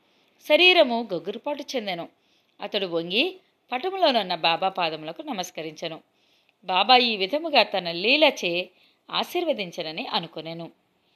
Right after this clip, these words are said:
గొప్ప ఆసక్తితో, "నీకా పటము ఎట్లు వచ్చెను?" అని ఆలీ మహమ్మదును అడిగాను.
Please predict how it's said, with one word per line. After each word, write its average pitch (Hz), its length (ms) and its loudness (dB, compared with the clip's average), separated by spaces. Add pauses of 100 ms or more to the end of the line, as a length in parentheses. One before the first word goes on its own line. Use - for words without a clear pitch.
(280)
గొప్ప 208 340 -6
ఆసక్తితో, 226 920 -2 (400)
"నీకా 226 280 -2
పటము 196 480 -6
ఎట్లు 196 300 -4
వచ్చెను?" 247 560 -2 (280)
అని 254 300 2 (380)
ఆలీ 311 260 4
మహమ్మదును 185 520 -2
అడిగాను. 185 360 2